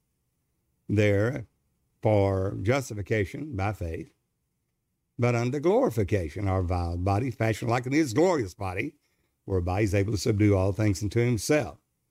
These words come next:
So whom the Lord did fore-, foreknow, them he did call. He did predestine. This, all things that pertain unto life and godliness, the God life. And faith starts it.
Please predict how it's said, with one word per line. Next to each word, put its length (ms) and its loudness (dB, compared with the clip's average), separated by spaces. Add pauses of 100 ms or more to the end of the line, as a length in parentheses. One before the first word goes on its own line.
(320)
So 220 0
whom 300 4
the 100 2
Lord 260 2
did 180 2
fore-, 380 0 (100)
foreknow, 540 2
them 360 0
he 160 4
did 360 -2
call. 460 -4 (1400)
He 160 0
did 240 -2
predestine. 680 -4 (1500)
This, 380 0 (580)
all 300 2
things 300 0
that 160 -4
pertain 680 -2
unto 520 -2
life 400 -2
and 200 -2
godliness, 760 -6
the 140 -4
God 300 0
life. 340 -6 (1300)
And 300 -2
faith 340 -2
starts 480 -8
it. 200 -14